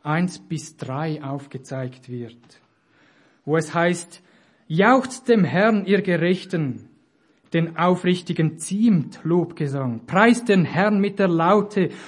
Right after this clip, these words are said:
Lob singt ihm auf der zehnseitigen Harfe,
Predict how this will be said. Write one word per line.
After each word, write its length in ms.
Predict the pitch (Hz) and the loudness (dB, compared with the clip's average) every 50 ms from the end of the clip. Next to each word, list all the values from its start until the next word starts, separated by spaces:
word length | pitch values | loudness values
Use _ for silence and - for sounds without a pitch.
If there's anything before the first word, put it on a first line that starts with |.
| - - | -14 -4
Lob 280 | - 190 208 220 220 220 | 4 8 8 8 8 4
singt 440 | - - 214 240 247 240 226 - - | 0 2 6 8 8 6 6 2 -4
ihm 220 | - 196 196 190 | -2 0 0 2
auf 260 | 170 165 180 180 180 - | 4 4 2 2 2 0
der 220 | 175 165 - - | -2 -2 -2 -4
zehnseitigen 880 | - - 170 202 208 190 185 185 180 175 180 180 - 160 175 160 123 104 | -4 -2 0 0 0 0 -2 -2 -4 -4 -4 -6 -6 -6 -4 -4 -4 -4
Harfe, 540 | 127 135 147 147 147 - - 147 131 120 | -6 -6 -6 -6 -8 -10 -10 -8 -8 -8